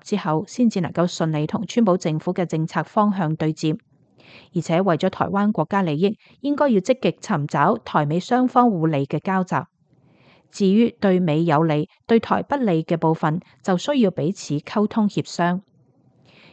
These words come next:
有分析人士認為，川普上任主要係先解決俄烏同埋以哈嘅戰爭問題，先至會將策略集中轉向中共。呢個就係川普一直唔對中共喐手嘅原因。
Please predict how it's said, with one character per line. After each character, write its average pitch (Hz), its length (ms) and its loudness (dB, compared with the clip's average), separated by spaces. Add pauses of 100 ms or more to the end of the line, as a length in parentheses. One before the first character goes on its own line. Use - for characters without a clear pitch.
有 233 180 4
分 311 160 -6
析 320 160 -12
人 226 160 -4
士 - 180 -6
認 170 180 0
為， 147 240 -2 (180)
川 339 180 -8
普 262 120 4
上 180 260 0
任 160 200 2
主 - 160 0
要 220 60 6
係 196 140 0
先 247 260 0
解 175 200 0
決 - 160 0 (120)
俄 143 160 0
烏 240 240 2 (180)
同 220 120 0
埋 151 140 0
以 160 180 0
哈 214 220 -2
嘅 202 160 0
戰 160 200 -2
爭 208 140 0
問 151 180 0
題， 190 240 -6 (320)
先 240 300 2
至 196 140 2
會 160 160 4
將 214 200 2
策 196 220 -2
略 165 160 2 (140)
集 - 120 -4 (140)
中 247 220 4
轉 147 200 -2
向 151 200 -2
中 180 240 0
共。 143 200 -2 (460)
呢 226 80 2
個 208 100 4
就 175 80 0
係 160 140 0
川 226 200 2
普 160 360 2
一 262 140 0
直 208 160 0 (120)
唔 147 120 -2
對 175 180 2
中 240 220 2
共 160 200 0
喐 196 160 -2
手 135 220 -6
嘅 165 120 -4
原 147 220 -4
因。 214 280 0